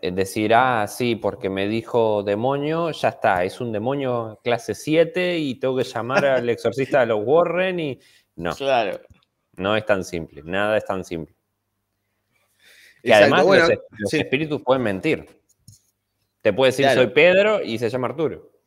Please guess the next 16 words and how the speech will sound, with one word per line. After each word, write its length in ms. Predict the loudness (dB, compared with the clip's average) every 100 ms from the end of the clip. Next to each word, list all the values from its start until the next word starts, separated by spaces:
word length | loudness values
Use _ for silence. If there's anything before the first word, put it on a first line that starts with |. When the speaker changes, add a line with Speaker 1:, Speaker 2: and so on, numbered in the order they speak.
| _ _ _ _ _ _ _ _
Speaker 2:
A 80 | -4
mí, 300 | 0 0 -2
yo 120 | -2
no 100 | 0 0
sé 120 | -2
si 160 | 4
es 60 | 4
porque, 320 | 4 0 2
bueno, 220 | 2 2
esto 160 | 0 -2
fue 120 | -2
en 60 | -2
el 100 | 0
dos 100 | 0
mil 140 | 0
diecisiete, 760 | -2 -6 -4 2 2 2 -8 -10